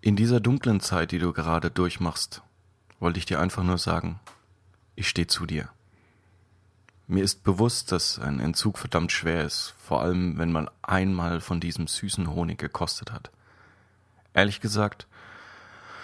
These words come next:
vor etwas mehr als drei Jahren hätte ich nicht einmal gewusst, was mir gefehlt hat. Aber dann sagte ein Kollege, „Komm,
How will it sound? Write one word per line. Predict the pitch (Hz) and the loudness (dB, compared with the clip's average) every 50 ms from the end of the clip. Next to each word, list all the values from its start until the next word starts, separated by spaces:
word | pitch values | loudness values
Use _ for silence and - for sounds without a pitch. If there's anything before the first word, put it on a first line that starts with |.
| - - - - - - | -16 -16 -16 -18 -18 -14
vor | - - - 117 | 0 2 4 4
etwas | 104 98 107 98 | 6 4 4 4
mehr | 104 104 101 98 | 6 4 6 4
als | 107 104 - | 2 2 0
drei | - - 87 90 98 | -2 0 2 2 4
Jahren | 98 92 92 107 107 107 101 101 95 | 4 2 2 2 2 2 2 0 0
hätte | 92 - - 98 92 | -2 -2 0 0 0
ich | 95 - | 2 2
nicht | 98 98 - - | 2 0 0 0
einmal | 95 90 92 90 | 0 0 0 2
gewusst, | 85 - 90 85 98 104 - - - | 0 0 0 0 0 0 0 0 -2
was | - - - | -4 -4 -2
mir | 92 87 | -2 -2
gefehlt | 85 82 - - 98 90 - - | -2 -4 -4 -4 -4 -4 -4 -6
hat. | - - - - - - _ _ _ _ _ _ _ _ _ _ _ _ _ - | -10 -12 -14 -18 -20 -20 _ _ _ _ _ _ _ _ _ _ _ _ _ -10
Aber | - - 85 82 82 80 80 80 90 98 - _ _ _ _ | -8 -6 -4 -2 -2 -2 -4 -6 -8 -12 -18 _ _ _ _
dann | - 82 82 | -6 -4 -2
sagte | - 87 82 - - - | 0 0 -2 -2 0 -2
ein | 95 90 | -2 0
Kollege, | - 104 87 85 90 87 87 80 - - | 0 0 0 0 0 0 -2 -4 -6 -8
„Komm, | - - - 82 82 78 | -10 -8 -6 -6 -6 -8